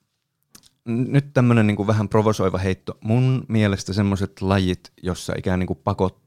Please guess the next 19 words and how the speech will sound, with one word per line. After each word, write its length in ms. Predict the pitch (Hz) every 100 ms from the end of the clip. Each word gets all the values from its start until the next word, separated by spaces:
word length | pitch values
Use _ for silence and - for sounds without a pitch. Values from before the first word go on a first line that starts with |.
| _ _ _ _ _ _
pakotetaan 580 | 113 107 101 85 85 87
semmosia 320 | 92 87 92
niinku 200 | 87 87
erityiskoulutusryhmäputkeen, 2000 | 87 90 82 85 - 85 85 - - 95 85 - 80 - _ _ 92 - - 107 113 104
niin 240 | 98 90 _
ei 180 | 95 90
oo 100 | 90
ehkä 240 | 92 -
kauhean 380 | 92 92 90 85
käteviä 480 | 92 87 87 90 90 - _ _ _ _
sen 260 | - 90
lajikulttuurin 840 | 90 92 90 82 80 - - - 87
takia. 360 | 76 - - 98
Mun 140 | 98
mielestä 280 | 104 101 - 85
ei 140 | 92
oo 60 | 82
hyvä 240 | 85 80 90
idea, 240 | 110 127